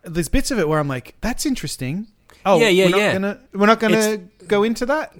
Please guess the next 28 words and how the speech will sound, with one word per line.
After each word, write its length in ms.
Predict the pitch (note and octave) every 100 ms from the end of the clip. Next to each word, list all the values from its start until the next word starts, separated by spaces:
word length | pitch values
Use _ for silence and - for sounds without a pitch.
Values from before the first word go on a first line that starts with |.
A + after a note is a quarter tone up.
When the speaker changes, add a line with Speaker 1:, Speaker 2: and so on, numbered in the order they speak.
| _ F3+
Speaker 1:
Oh, 120 | G#3
Speaker 2:
Yeah. 280 | C#3 B2+ A2
Speaker 1:
oh, 60 | D3
fine. 380 | - E3 B2+ G#2+ - - -
All 100 | F3+
right. 200 | E3+ - _ _ _ _ _
We've 260 | D3+ D3+ D3
moved 240 | D#3 C#3
on. 220 | C3+ A2 G#2 _ _ _ -
Speaker 2:
Yeah. 220 | A#2+ A#2
Speaker 1:
Like, 260 | B2 - - - _ _ _ _ _ _ _ _ _ -
like, 100 | F#3+
oh, 160 | G#3+ D#3+
he's 460 | G3 F#3+ D#3+ - - -
been 360 | F3 D#3+ D#3 - _ _ _ _ _ -
pretending 460 | F#3 - F#3+ F3+ D#3+
to 60 |
be 120 | D#3
his 160 | D#3+ D3
own 180 | D#3 D3+
ancestors 840 | D3+ D#3+ - C3 - B2+ A2+ -
for 400 | - - - C#3
a 40 | B2
hundred 340 | C#3+ B2+ B2
years 240 | B2+ B2+ B2
in 160 | B2
Bollywood 460 | C3+ C3+ B2+ C3 A#2+
movies. 680 | D3 D3 A#2+ G#2+ C#3+ -